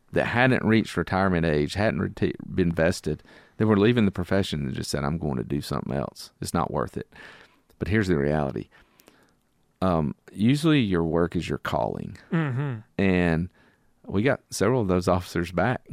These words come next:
Speaker 1: They went out and
Speaker 2: Wow.
Speaker 1: tri-, tried the private thing. But for most cops, it's just a calling. God put
Speaker 2: Amen.
Speaker 1: it in their D N A. Um,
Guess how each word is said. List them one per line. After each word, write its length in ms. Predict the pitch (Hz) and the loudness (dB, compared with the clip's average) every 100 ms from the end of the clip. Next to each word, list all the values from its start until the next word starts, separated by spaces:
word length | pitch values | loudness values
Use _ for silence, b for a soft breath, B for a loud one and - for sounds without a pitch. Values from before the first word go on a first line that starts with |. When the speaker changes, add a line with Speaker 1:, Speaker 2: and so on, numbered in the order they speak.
| - | -10
Speaker 1:
They 140 | - 104 | 0 4
went 160 | 113 120 | 6 6
out 200 | 123 - | 6 4
and 80 | 104 | 2
Speaker 2:
Wow. 120 | 156 | 4
Speaker 1:
tri-, 420 | 95 101 107 - | 4 6 6 2
tried 380 | - 98 110 113 | 0 4 6 4
the 80 | 110 | 0
private 460 | - 107 113 113 - | 2 4 4 2 0
thing. 360 | 113 135 160 B B B B - | 2 2 2 B B B B -2
But 240 | 107 104 | 2 2
for 160 | - 104 | 4 2
most 380 | 101 120 143 - | 4 4 0 -2
cops, 460 | 123 123 101 - | 0 0 0 0
it's 140 | 104 117 | -2 0
just 280 | 151 143 | -2 -2
a 60 | - | -4
calling. 520 | - - 85 82 67 | -4 -4 -2 -2 -4
God 260 | - 156 - | -2 0 2
put 120 | 120 | 2
Speaker 2:
Amen. 60 | 110 | 2
Speaker 1:
it 100 | - | 2
in 40 | |
their 140 | 92 | 0
D 200 | 85 87 | 2 2
N 120 | 98 95 | 4 4
A. 340 | 80 82 92 B B B B - | 2 2 0 B B B B -8
Um, 520 | 87 80 73 76 - | -2 0 0 -4 -10